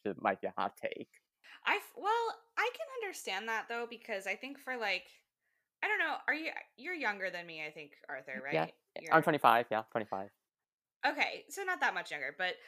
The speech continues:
Speaker 2: I feel like there's, like, I was right on the cutoff for the people who, like, feel nostalgic for Hocus Pocus, like, the original one,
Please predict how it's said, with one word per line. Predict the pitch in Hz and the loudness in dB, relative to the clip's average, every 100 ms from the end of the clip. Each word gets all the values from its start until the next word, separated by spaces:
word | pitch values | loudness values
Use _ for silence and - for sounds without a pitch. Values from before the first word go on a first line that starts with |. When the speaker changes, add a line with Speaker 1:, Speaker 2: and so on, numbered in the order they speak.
| - - 240 | -20 -6 -4
Speaker 2:
I | |
feel | 294 | -2
like | 349 349 | -4 -2
there's, | 311 277 - | -4 -4 -4
like, | 233 220 - _ _ _ 269 | -4 -4 -14 _ _ _ 0
I | |
was | 311 220 | 0 -2
right | 214 226 | 2 2
on | 262 247 | 2 -2
the | 202 | -4
cutoff | 208 202 208 214 - | -2 2 2 0 -8
for | |
the | 196 | -10
people | 185 208 190 202 190 | -10 -12 -10 -10 -8
who, | 196 175 175 - | -10 -12 -14 -14
like, | 180 175 - | -14 -14 -8
feel | 180 220 | -6 -6
nostalgic | 220 - 190 170 220 240 - _ - | -8 -4 -2 -2 -4 -8 -12 _ -8
for | 262 | -6
Hocus | 254 277 277 | -6 -8 -10
Pocus, | - 262 262 262 - | -10 -10 -10 -12 -10
like, | 214 208 | -10 -8
the | 180 | -8
original | 170 175 208 214 214 | -6 -8 -8 -8 -6
one, | 214 214 220 | -6 -6 -10